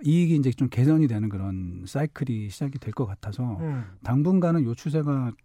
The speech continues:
Speaker 1: 조금 더 이어질 가능성이
Speaker 2: 음.
Speaker 1: 크겠다라고 봅니다.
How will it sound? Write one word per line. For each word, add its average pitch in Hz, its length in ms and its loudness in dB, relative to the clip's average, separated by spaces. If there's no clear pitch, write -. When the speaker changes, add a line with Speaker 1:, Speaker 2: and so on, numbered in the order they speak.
Speaker 1:
조금 170 240 2
더 143 80 4
이어질 123 400 2
가능성이 113 880 -2
Speaker 2:
음. 123 260 -6
Speaker 1:
크겠다라고 180 480 -4
봅니다. 92 440 -10